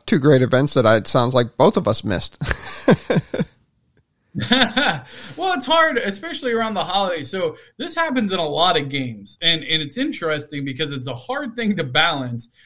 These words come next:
Speaker 2: where you, the, the events around holidays are very popular, right?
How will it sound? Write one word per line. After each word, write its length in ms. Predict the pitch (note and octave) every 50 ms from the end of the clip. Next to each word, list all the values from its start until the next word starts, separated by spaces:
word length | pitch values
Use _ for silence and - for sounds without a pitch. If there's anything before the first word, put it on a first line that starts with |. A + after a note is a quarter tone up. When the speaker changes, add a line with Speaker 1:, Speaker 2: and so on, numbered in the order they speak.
| _ _ _ _
Speaker 2:
where 280 | C#3+ D#3 F3 F3 E3+ E3
you, 340 | E3 D#3+ D#3+ E3 D3+ D3 - _ _
the, 200 | C#3 C3 D3 - - _
the 140 | B2+ C3 -
events 400 | D#3 C#3+ C#3+ A3 B3 C4 A#3+ A#3+
around 460 | F3+ E3 D3+ D3+ E3+ F3+ F3+ F3+ D#3
holidays 520 | B2+ - F3+ G#3+ A3+ G3+ D#3 C#3+ C#3 B2+ B2+
are 120 | B2+ C3+
very 440 | C3 B2+ D3+ A3+ A#3+ A#3+ G#3 E3+ -
popular, 440 | - - E3+ D#3+ C3+ - B2 G#2 F#2+ -
right? 240 | D3 E3+ F3+ F3+